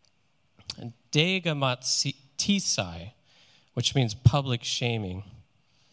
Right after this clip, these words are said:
So since betrothal is as good as marriage, Mary is subjected to Jewish law. And as an adulteress,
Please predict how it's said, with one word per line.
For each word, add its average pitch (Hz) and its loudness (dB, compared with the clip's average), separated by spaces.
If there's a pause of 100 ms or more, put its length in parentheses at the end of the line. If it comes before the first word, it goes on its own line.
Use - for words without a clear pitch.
(960)
So - 0
since 247 4
betrothal 185 0
is 160 0
as 143 -2
good 143 -2 (100)
as 127 0
marriage, 127 -2
Mary 160 -2
is 156 0
subjected 135 -2
to - -2
Jewish 113 -4
law. 143 0
And 107 -6
as 160 -2
an 160 -4
adulteress, 127 -4